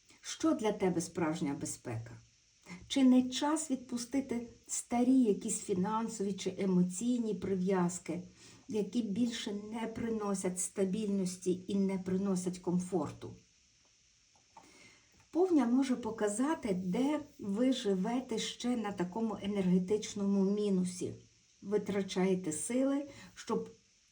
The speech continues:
утримати щось, що уже не живе.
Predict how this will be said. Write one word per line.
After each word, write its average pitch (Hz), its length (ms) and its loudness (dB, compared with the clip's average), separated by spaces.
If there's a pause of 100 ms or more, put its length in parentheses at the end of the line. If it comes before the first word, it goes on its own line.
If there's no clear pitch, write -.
(240)
утримати 214 920 2
щось, - 640 -4
що - 260 -6
уже 208 640 -2 (280)
не 190 260 2
живе. 180 480 -2